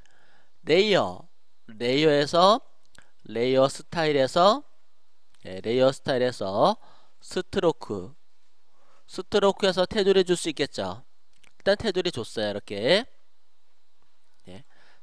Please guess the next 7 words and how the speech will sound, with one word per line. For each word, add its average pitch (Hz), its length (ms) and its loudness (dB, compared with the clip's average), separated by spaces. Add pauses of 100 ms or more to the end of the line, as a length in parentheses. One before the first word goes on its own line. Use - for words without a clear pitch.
(100)
테두리의 170 480 0
색상을 185 760 2 (1600)
주시고, 147 920 4 (840)
그 117 120 -12
다음에 117 520 2 (540)
컬러 202 380 6
오버레이에서 151 1160 6